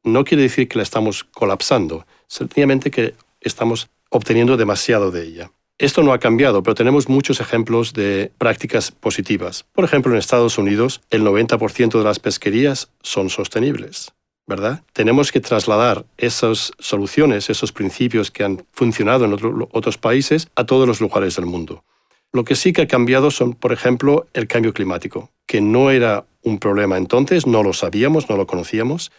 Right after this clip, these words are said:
y ahora es un problema fundamental.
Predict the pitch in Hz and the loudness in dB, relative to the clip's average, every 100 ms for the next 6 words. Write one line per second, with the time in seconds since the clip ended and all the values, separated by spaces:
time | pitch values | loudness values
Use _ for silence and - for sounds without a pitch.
0 | _ _ _ _ 120 113 131 131 110 110 | _ _ _ _ 2 4 4 2 0 -2
1 | 104 98 117 - - 98 95 110 110 160 | 0 0 -2 -4 -6 -2 0 0 0 -2
2 | 82 | -2